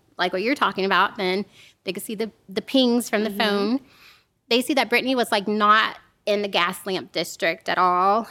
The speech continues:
Speaker 1: She was in the area of Lewis's home. <sighs> Lewis's home, like, uh, around the time when she sent that text to her friend saying, "Help."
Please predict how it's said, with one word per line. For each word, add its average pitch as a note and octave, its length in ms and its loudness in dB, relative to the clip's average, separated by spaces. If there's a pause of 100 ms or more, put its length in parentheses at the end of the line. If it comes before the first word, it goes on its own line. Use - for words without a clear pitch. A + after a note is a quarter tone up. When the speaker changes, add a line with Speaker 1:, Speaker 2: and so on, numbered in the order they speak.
Speaker 1:
She - 240 -6
was G3 380 0 (260)
in G#3+ 180 2
the - 160 -2
area G3 420 4 (100)
of F3+ 420 2 (420)
Lewis's G3 520 -2
home. F3 400 -6 (1800)
<sighs> - 20 -20 (1120)
Lewis's D#4+ 420 0
home, C#4 520 2
like, G#3 440 -2 (1500)
uh, F#3 640 0 (260)
around G#3 340 2
the G#3 80 -4
time G#3+ 220 -4
when G#3 80 -4
she G#3 120 -10
sent G3 200 -8
that - 140 -4
text - 280 -10
to G3 60 -6
her F3 60 -6
friend E3+ 300 -4
saying, - 200 -12
"Help." F3+ 200 -4